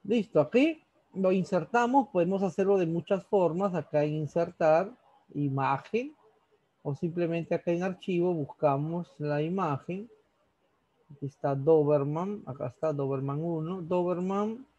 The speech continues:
Doberman uno, Doberman dos, dice acá. Ahí está, lo arrastro. Y le doy el tamaño. Hay que abrir este candadito.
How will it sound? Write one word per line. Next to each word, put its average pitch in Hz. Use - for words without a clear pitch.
Doberman 147
uno, 196
Doberman 143
dos, 139
dice 127
acá. 120
Ahí 135
está, 208
lo 135
arrastro. 175
Y 233
le 240
doy 220
el 214
tamaño. 139
Hay 160
que 190
abrir 196
este 226
candadito. 180